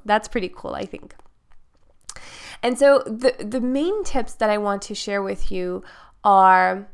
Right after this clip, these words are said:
I guess there's three main ones. I can probably expand, obviously, but there's three really big ones, and I see a lot of people, I guess,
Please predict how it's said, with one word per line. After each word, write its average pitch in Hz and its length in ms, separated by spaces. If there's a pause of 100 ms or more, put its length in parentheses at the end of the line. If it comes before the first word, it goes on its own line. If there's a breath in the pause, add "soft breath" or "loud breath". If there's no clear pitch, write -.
(180)
I 254 100
guess 339 200
there's 330 340
three - 440
main 185 320
ones. - 280
I - 80
can 214 200
probably 254 520
expand, 175 840
obviously, 185 600
but 202 380 (340 loud breath)
there's 247 280 (140)
three 254 520
really 226 420
big 196 380
ones, 196 400
and 190 400
I 196 120
see 208 200
a 202 40
lot 190 180
of 185 120
people, 185 560 (1300 loud breath)
I 247 80
guess, 330 420